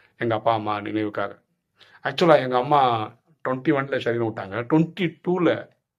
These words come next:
ராமேஸ்வரம் போய் பண்ணணும்னு எனக்கு தோணுச்சு. எங்க அப்பா என்ன சொன்னா, ட்வென்டி டூ வந்து எங்க அம்மாவோட ஃபர்ஸ்ட் இயர் வருது, ஃபர்ஸ்ட் இயர் நீ தான் பண்ணணும், அதனால நீ போகக்கூடாதுன்ட்டாரு எங்க அப்பா.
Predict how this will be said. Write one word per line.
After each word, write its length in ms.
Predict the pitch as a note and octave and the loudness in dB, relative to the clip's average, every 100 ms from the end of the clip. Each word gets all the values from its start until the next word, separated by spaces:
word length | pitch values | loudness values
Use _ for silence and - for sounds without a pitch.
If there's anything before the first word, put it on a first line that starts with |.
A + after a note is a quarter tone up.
| _ _ _ _ _ - | _ _ _ _ _ -2
ராமேஸ்வரம் 420 | C3+ C3+ C#3+ A#2+ | 0 0 -2 0
போய் 120 | A2+ A2+ | 0 -2
பண்ணணும்னு 380 | A#2 A2+ C#3+ C3+ | -4 -2 -2 -4
எனக்கு 200 | A2+ A#2+ | -4 -4
தோணுச்சு. 300 | B2+ G#2+ G#2+ - | -4 -4 -6 -6
எங்க 120 | A#2 | -4
அப்பா 160 | A#2 C3+ | -2 -2
என்ன 120 | B2 | -4
சொன்னா, 180 | A#2+ D3 E3 A2+ G#2+ | -2 0 0 -4 -6
ட்வென்டி 200 | C3 C#3+ C#3+ | -6 -4 0
டூ 120 | C#3 | 0
வந்து 160 | C3 D#3+ | 0 0
எங்க 100 | B2 | 2
அம்மாவோட 220 | C#3 C3 | 0 0
ஃபர்ஸ்ட் 220 | A#2+ A#2+ C#3+ | -4 -2 -2
இயர் 140 | A#2+ | 0
வருது, 180 | G2 - _ _ _ _ _ - | -4 -12 _ _ _ _ _ -6
ஃபர்ஸ்ட் 200 | C3 E3+ | -4 0
இயர் 140 | C3+ | 2
நீ 40 | B2 C3+ | 4 4
தான் 120 | C#3 | 4
பண்ணணும், 240 | A#2+ C3 C#3+ | 0 -2 -2
அதனால 200 | A#2+ A#2 | 0 -4
நீ 60 | |
போகக்கூடாதுன்ட்டாரு 640 | A2+ B2+ B2 A2 G#2+ G#2+ G2 | -2 -4 -2 -4 -4 -8 -8
எங்க 100 | F#2+ | -12
அப்பா. 120 | - | -12